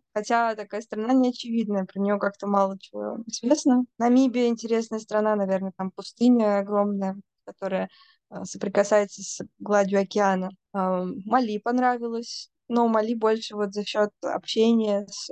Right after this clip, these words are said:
местными, как-то тоже в целом атмосфера. Хотя там, конечно, д-, там есть что посмотреть, э, там есть древние вот как раз, э,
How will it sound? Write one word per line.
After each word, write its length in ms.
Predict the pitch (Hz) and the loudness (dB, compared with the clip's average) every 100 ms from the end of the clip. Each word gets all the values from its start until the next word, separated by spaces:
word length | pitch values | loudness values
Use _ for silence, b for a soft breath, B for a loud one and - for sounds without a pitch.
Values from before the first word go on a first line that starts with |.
| 214 | -6
местными, 640 | 214 294 - 294 233 208 - b b _ 220 | -2 -2 2 2 2 -2 -12 b b _ -18
как-то 420 | - 196 - 202 196 | -8 -8 -6 -8 0
тоже 320 | 190 196 196 | 2 2 0
в 40 | |
целом 320 | - 208 202 196 | 0 2 2 2
атмосфера. 680 | 196 214 - 214 202 202 - _ _ _ _ _ _ - | 0 -2 0 2 2 0 -4 _ _ _ _ _ _ -14
Хотя 320 | 202 208 226 | -8 -2 -2
там, 180 | 220 208 | -2 -6
конечно, 480 | 214 208 214 - 202 | -6 -6 -6 -6 -10
д-, 380 | 220 233 269 269 | -10 -8 -8 -4
там 100 | 226 | -2
есть 220 | 233 254 - | 0 0 -2
что 120 | - | -10
посмотреть, 840 | - - 202 202 240 339 - - _ - | -10 -4 -4 2 2 2 -4 -10 _ -2
э, 40 | 202 196 196 202 214 | 0 2 2 -2 -6
там 140 | - 208 | -6 0
есть 200 | 202 196 | 0 2
древние 460 | 214 214 208 196 196 | 2 2 0 -6 -8
вот 100 | 196 | -12
как 140 | - - | -14 -2
раз, 320 | 202 196 - | -2 -2 -4
э, 280 | 196 196 196 | 0 2 0